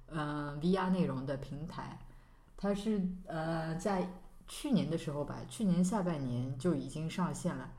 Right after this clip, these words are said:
然后现在I O S和安卓这两个版本都有，是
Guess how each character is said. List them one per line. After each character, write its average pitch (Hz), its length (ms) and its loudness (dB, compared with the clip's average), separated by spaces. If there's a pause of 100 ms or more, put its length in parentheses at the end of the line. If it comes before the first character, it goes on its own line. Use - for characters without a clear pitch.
(200)
然 156 220 -2
后 175 260 4
现 180 240 4
在 156 360 4
I 175 260 2
O 196 80 2
S 190 360 2
和 139 200 0
安 170 260 4
卓 139 220 0
这 170 100 -2
两 135 180 0
个 123 120 -6
版 147 260 -8
本 139 200 -6
都 165 200 2
有， - 180 -2
是 151 400 -2